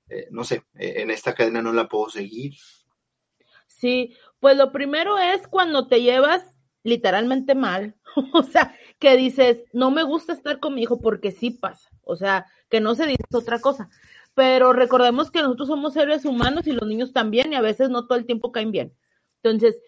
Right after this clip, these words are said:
Speaker 2: si tú dices, "Oye, pues hay un rechazo de estar con mi hijo", o "No le entiendo", ¿sí? Porque a veces también puede pasar eso, o sea, hay un rechazo de estar con mi hijo porque no le estoy entendiendo, no nos estamos dando a entender,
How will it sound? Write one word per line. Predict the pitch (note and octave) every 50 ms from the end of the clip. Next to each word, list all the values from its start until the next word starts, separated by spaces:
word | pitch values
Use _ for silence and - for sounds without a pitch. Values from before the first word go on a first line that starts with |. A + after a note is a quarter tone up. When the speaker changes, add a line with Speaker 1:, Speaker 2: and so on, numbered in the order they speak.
| _ _ _
Speaker 2:
si | - B3+ B3+
tú | B3+ C4 C4
dices, | C#4 C#4 B3+ A#3+ B3 A#3+ B3
"Oye, | B3 A#3+ A3+ A#3+ A#3 A3+ A#3
pues | - A#3+ A#3 B3+
hay | A#3+ A3 A#3+
un | C#4 D#4+ F4
rechazo | F#4 F4+ F4+ - C4 A#3 C#4 C4+ - E4 D4+ C#4 A#3
de | F#3+
estar | F#3+ F#3 - A3 G#3 G#3+ A3
con | - C4+ C4+ C4+
mi | B3 G3+ F#3 G3 G#3+
hijo", | A3 - - A#3+ A3+ -
o | A3+ A3+
"No | A3 G#3+ G#3+ A3
le | B3+ C#4+ D#4
entiendo", | D4+ D4+ C4+ - B3 A3 G#3 A3 A#3 B3+ C4+ D#4+ F4 F4+ _ _ _ _ _ _ _ _ _ _ _ _ _
¿sí? | - - A3 A3+ C4+ D#4+ - _ _ -
Porque | A3+ A3+ A3+ -
a | A#3 A3
veces | A3+ A#3 A3 D4+ D4 -
también | F4+ F4 D#4 D4+ C4 C4+
puede | C#4 C4 A#3+ A#3
pasar | A#3 - G3 F3+ - G3+ F#3 F3 F3+
eso, | G#3+ C4 D4 C#4 - A3+ G3 - _ _ _ _ _ _ _
o | _
sea, | - B3
hay | A3+ A#3 A#3+ B3+ B3 A#3+ C#4+
un | D4+ C4+
rechazo | D4 D#4 D4 - D4+ D4+ C4 D4
de | C4 A#3
estar | A3+ - B3+ B3 B3 -
con | C#4+ C#4+ -
mi | B3+
hijo | B3+ B3 C#4+ G#3+
porque | - C4 A3+ - - F#3+
no | G3 G3+ G#3 A#3 C#4 F4+
le | G4+ F#4+ F#4+
estoy | F#4 - - C#4+ C#4 C4+ C4
entendiendo, | C4 C4 C4 C4 A3+ G#3+ G#3 G3+ G3 F#3+ F#3+ F3+ F3
no | F#3 G#3 A#3 C4
nos | D4 D#4+ D#4 -
estamos | C4+ C4 - B3+ A#3 A#3 A#3 A#3+ A#3
dando | A3+ A#3 A3 A3+ A3+ A3+
a |
entender, | A3 A3 - F#3+ F#3 F3+ F3+ F3 F3 F3